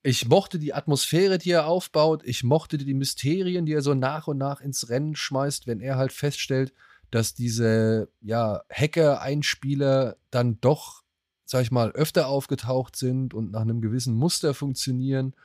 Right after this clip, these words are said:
Und diese Spurensuche, wer dahinter steckt, so, das war echt alles richtig, richtig cool gemacht.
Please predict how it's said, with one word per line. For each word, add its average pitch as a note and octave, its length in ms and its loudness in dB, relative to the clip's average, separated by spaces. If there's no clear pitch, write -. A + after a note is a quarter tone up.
Und A#2+ 220 0
diese A2 200 2
Spurensuche, C#3 1040 2
wer A#2 120 0
dahinter D3+ 420 0
steckt, - 380 -6
so, B2+ 160 -2
das A2+ 160 -4
war - 160 -4
echt - 240 -10
alles A3 320 -6
richtig, G3+ 320 -12
richtig - 280 -10
cool G3+ 140 0
gemacht. E3+ 300 -2